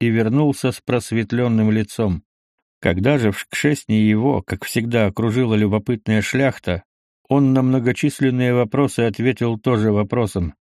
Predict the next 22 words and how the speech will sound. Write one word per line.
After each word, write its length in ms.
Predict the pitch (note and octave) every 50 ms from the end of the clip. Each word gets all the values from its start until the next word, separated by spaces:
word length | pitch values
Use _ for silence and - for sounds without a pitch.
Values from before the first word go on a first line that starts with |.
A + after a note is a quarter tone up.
| _ _ -
«А 180 | - - F3 D#3
стрелы, 540 | - - - E3+ G3 G#3 G3+ F#3 E3+ D3+ G#2
копья 460 | - F3+ G3+ G3+ - - D3 E3+ F3+
и 80 | E3+
топоры 460 | D3 - F3+ E3+ D3 F3+ F#3+ F#3+ F#3 E3
у 140 | D#3 D#3
вас 280 | D#3 E3+ F3 D3+ - -
отточены?» 880 | D#3+ D#3+ - _ - - G3+ F3+ - - C#3+ C3+ A#2 G#2+ G2+ E2+ - _ _ _ _ _ _ _ _ _ _ _ _ _ _ _ _ _ _
«А 120 | - B2 C3+
что? 480 | - - - F#3 F#3 F3 C3 F2+ - _ _ _ _ _ -
Да 160 | - A2 C3
неужто? 720 | C3 B2 C#3+ F3+ G#3 G#3 F#3 E3 - - - E2+ D2+ - _ _ _ _ -
Боже 300 | G2+ A2 G#2 - - A2+
мой, 440 | A#2 C#3+ F#3 F#3+ F3+ E3+ D3+ B2 G2+
какие 320 | - A2+ G#2+ - D3 D3
новости! 760 | C3+ D3 F#3 G3 F3+ D3 C3+ A#2 - - - F#2+ E2+ F2+ - _ _
Кого 280 | - C#3+ E3 G3 A3
видели?» 640 | A3 G3+ G#3+ G#3 F#3+ D3+ C3+ C#3 C3 A#2+ A2 G2 E2+ - _ _ _ _ _ _ _ _ _ _ _ -
кричали 580 | B2+ C3 B2+ A2+ G#2 - C3+ C#3+ C#3 B2 A#2
со 200 | G2+ - A2+ G#2+
всех 280 | - - - B2 A2+ -
сторон. 420 | - - A2+ A2+ A2 G2+ F#2 F2+